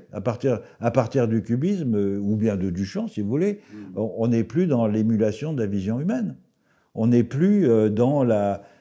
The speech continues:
Speaker 1: euh, volonté de montrer que les, euh, humains sont, euh, euh, un, des êtres à part, euh,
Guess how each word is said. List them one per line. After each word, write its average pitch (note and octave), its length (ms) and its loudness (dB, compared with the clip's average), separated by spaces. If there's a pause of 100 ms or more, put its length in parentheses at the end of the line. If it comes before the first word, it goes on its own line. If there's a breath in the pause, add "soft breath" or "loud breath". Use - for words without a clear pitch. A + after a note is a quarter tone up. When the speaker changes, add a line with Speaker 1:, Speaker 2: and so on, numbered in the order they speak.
(120)
Speaker 1:
euh, G2 360 -4
volonté C3 800 0
de A2+ 140 0
montrer A2+ 540 -2
que - 120 -6
les, A2 560 0 (300 loud breath)
euh, G2 160 -4
humains A#2+ 560 0
sont, B2 360 -6 (120)
euh, G#2 260 -2 (360 loud breath)
euh, F#2+ 440 -6 (220 soft breath)
un, G2 400 -6
des G2+ 420 -2
êtres B2 220 0
à A2+ 120 0
part, D#3 460 -2
euh, G2+ 320 -2